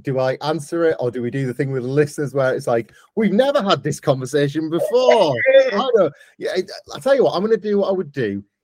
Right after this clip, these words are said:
Speaker 1: if, let's say I was talking to Stacks.
Speaker 2: Okay.
Speaker 1: Let's say I was having a nice chat with Stacks. You wouldn't know what that's like.
Speaker 2: No.
Speaker 1: And, uh, I've figured out one of his jokes, but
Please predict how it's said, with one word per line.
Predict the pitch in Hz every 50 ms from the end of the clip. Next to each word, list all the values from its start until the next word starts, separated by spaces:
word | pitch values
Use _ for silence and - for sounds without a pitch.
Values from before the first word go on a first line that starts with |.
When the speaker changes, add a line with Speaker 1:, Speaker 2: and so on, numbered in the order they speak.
| _ _ -
Speaker 1:
if, | 127 120 113 - - - - _ _ _ _ _ _ _
let's | 208 214 214 -
say | 254 240
I |
was | 233 220 202 -
talking | 220 208 185 - 202 -
to | 160 147
Stacks. | - - - 98 85 - _ _ - - - _ _ _ _ _ _ _ _ _ _ _ -
Speaker 2:
Okay. | 117 113 - 92 85 87 - - _ _ _ _
Speaker 1:
Let's | 156 143 -
say | 190 175
I |
was | 170 170 160
having | 165 156 160
a | 160
nice | 160 170 185 185 147
chat | - - 185 -
with | 139 143 -
Stacks. | - - 117 101 101 - _ - -
You | 147 143
wouldn't | 139 131 135 135
know | 131
what | 127 117 107
that's | 95 - -
like. | 107 98 95 95 _ _ _ _ _ _ _ _ _
Speaker 2:
No. | 101 98
Speaker 1:
And, | 123 131 127 127 127 127
uh, | 127 127 127 123 120 120 120 117 117 117 113 - - _ _ _ _ _ _ _ _ _ _ _
I've | 127 123 117
figured | - - - - 185 180 160 170 156
out | 131 131 123
one | 131 143 151 151 151
of | 143
his | 151 147 120 101 -
jokes, | _ - 120 113 101 95 92 90 - _ - - - - - - _ _ _ _ _ _ _ _ _ _ _ _ _ _
but | - 175 151 131 98 - - - - -